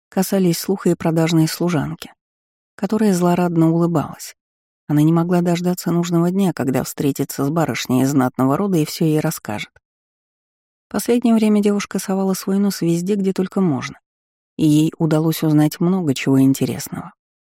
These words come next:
«Леди Тория Дитаймен меня озолотит», — тихо хихикнула она, испуганно вздрогнув, когда из кухни донесся голос Инессы. Секунда, и предательница устремилась прямо по коридору, сворачивая за угол.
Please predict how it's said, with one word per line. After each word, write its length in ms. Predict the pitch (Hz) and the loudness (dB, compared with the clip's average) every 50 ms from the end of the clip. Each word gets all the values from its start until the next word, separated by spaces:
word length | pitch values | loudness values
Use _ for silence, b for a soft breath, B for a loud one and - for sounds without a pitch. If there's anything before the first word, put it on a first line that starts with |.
| _ _ _ _ _ _ _ _ _ _ _ _ _ _ _ _ _ - | _ _ _ _ _ _ _ _ _ _ _ _ _ _ _ _ _ 0
«Леди 380 | 214 202 202 196 208 185 185 | 0 2 4 4 4 2 2
Тория 400 | - - 208 196 196 196 185 185 | 0 2 0 2 4 4 4 2
Дитаймен 640 | 175 - 196 - _ - 233 226 208 190 175 180 185 | 2 0 -4 -4 _ -2 -2 0 2 4 4 6 6
меня 320 | 180 175 180 180 170 151 160 | 4 4 4 4 4 2 2
озолотит», — 760 | 170 175 165 165 180 190 196 - - - - - - - - _ _ _ _ _ _ _ _ _ _ _ _ _ _ | 0 0 0 0 0 0 -2 -2 -6 -10 -12 -12 -12 -18 -20 _ _ _ _ _ _ _ _ _ _ _ _ _ _
тихо 300 | - 208 208 - - 165 | -2 -2 -2 0 0 -2
хихикнула 720 | - - 175 - - - 180 - - 160 151 151 151 151 | -2 -2 -4 -4 -2 -6 -6 -2 0 0 2 2 2 0
она, 240 | 160 180 196 185 160 | 0 0 0 0 -2
испуганно 480 | - - - - 170 165 156 160 170 | -4 -6 -8 -6 -2 0 0 0 0
вздрогнув, 580 | 180 190 196 190 185 165 127 123 120 123 127 - | 0 -2 -4 -4 -2 -2 -2 -2 -4 -6 -6 -6
когда 300 | - - 131 143 151 143 | -6 -4 -4 -2 -2 -2
из 120 | 143 - - | -2 -4 -6
кухни 300 | - - - - 165 151 | -8 -10 -6 -4 -2 0
донесся 480 | 147 143 143 156 165 165 - - 156 | 0 2 2 2 2 0 -2 -4 -4
голос 400 | 139 143 147 139 151 143 - - | 0 0 0 0 0 -2 -4 -2
Инессы. 440 | 160 147 127 - - - - - - - _ _ _ _ _ _ _ _ _ _ _ _ _ _ _ _ _ _ _ _ _ | -4 -4 -4 -4 -8 -12 -14 -14 -16 -18 _ _ _ _ _ _ _ _ _ _ _ _ _ _ _ _ _ _ _ _ _
Секунда, 460 | - - 214 - - 269 262 247 226 | -4 -4 -4 0 2 4 4 6 6
и 100 | 220 214 | 4 2
предательница 760 | - - 202 196 208 214 214 - 208 196 190 190 185 - - 185 | 2 0 0 0 2 0 0 0 2 2 2 2 0 0 -2 -2
устремилась 640 | 180 - - - 185 185 196 196 190 185 180 - | -4 -4 -2 0 2 2 2 4 2 0 0 -2
прямо 300 | - 185 180 180 175 170 | -2 -2 0 0 0 0
по 100 | - 165 | -2 -4
коридору, 480 | - - 175 190 196 185 170 123 - - | -2 -2 -2 -2 0 2 0 0 0 -2
сворачивая 640 | - - - - 135 151 147 - - 147 147 151 | -6 -6 -4 -4 -2 -2 -4 -4 -2 0 0 0
за 220 | 156 160 151 135 123 | 0 0 0 0 0
угол. 320 | 127 127 - - - - | -2 -4 -6 -8 -12 -16